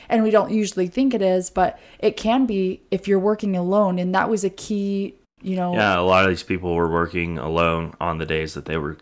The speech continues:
Speaker 1: It was
Speaker 2: killed.
Speaker 1: a key factor in these murders. They were alone, and I just think we, we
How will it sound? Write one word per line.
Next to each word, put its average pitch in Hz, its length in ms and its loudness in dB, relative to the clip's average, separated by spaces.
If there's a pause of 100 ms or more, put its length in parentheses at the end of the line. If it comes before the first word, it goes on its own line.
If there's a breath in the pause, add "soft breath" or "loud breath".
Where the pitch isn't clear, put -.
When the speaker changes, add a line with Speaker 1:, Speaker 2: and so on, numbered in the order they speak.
Speaker 1:
It 226 100 8
was - 160 6
Speaker 2:
killed. 214 120 4
Speaker 1:
a - 20 -10
key 226 180 0
factor 202 540 0
in 180 160 0
these 180 240 -4
murders. 185 440 0
They 180 160 0
were 180 200 2
alone, 180 360 0
and 185 220 -4 (400 loud breath)
I 214 100 4
just 202 220 0
think 202 220 -4
we, 196 420 -2
we 185 240 -4